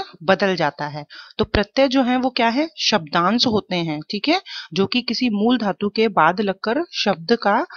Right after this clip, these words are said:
निर्माण करते हैं। अब देखिए यहाँ पर एग्जांपल में, जैसे खेल, खेल के बाद आड़ी प्रत्यय लगा, खिलाड़ी बना। मेल में आवट प्रत्यय लगा, मिलावट बना। पढ़ में आकू प्रत्यय लगा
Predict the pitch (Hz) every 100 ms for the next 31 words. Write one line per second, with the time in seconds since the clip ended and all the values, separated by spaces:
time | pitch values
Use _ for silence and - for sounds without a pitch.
0 | - - 180 180 175 240 - 196 - 165
1 | 147 139 147 _ _ _ _ _ _ _
2 | _ _ 180 202 233 226 269 277 214 196
3 | 240 208 175 208 190 190 226 233 254 -
4 | 165 202 - 247 247 - 214 262 311 -
5 | _ - - 208 208 220 226 220 - 180
6 | 240 247 254 - 240 233 233 277 _ 185
7 | 160 156 214 220 208 226 - - - _
8 | 175 208 254 240 240 _ 180 175 240 277
9 | 254 254 233 214 214 214 240 _ _ 165
10 | 165 165 151 226 262 226 214 208 247 _
11 | - _ 214 247 269 240 - 196 185 -
12 | 294 - 247 - 226 214 208